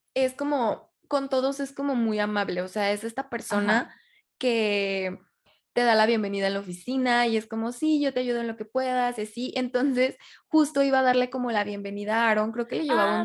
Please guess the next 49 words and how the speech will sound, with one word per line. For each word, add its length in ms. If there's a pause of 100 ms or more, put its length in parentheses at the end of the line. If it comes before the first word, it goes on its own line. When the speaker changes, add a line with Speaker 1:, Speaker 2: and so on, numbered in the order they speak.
Speaker 2:
sí, 100
Speaker 1:
detallito 540 (240)
Speaker 2:
sí. 160
Speaker 1:
cuando 240
Speaker 2:
Una 20
Speaker 1:
escuchó 120
Speaker 2:
taza. 680 (420)
Speaker 1:
Sí, 160
cuando 220
escuchó 320
esa 200
conversación, 640
entonces 220
se 100
quedó 220
de 120
que, 220
"Hijo 220
de 120
la 120
fregada, 380
o 20
sea, 140
yo 160
todavía 580
dándote 460
la 160
bienvenida, 720 (420)
trayéndote 540
la 160
tacita", 520
y 100
pues 140
obviamente 400
nunca 280
le 100
dio 140
la 160
taza, 240
ni 100
mucho 280
menos, 400
y 120
Aaron 280
jamás 420
supo 400
que 180
él 120
es-, 180